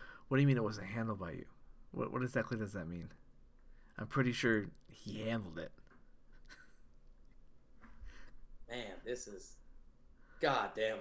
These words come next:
Speaker 2: Marcus. <laughs> I don't, I don't even know what to say to this shit, bro, 'cause it's like, it's w-, ah, goddamn, it's,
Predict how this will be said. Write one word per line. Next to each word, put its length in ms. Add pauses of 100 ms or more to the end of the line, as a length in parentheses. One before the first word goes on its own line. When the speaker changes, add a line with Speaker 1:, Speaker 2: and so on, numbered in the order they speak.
Speaker 2:
Marcus. 380 (180)
<laughs> 160
I 80
don't, 200 (460)
I 80
don't 180
even 160
know 60
what 160
to 60
say 240
to 60
this 260
shit, 240
bro, 120
'cause 200
it's 160
like, 320 (1120)
it's 180
w-, 240 (220)
ah, 280
goddamn, 640 (180)
it's, 280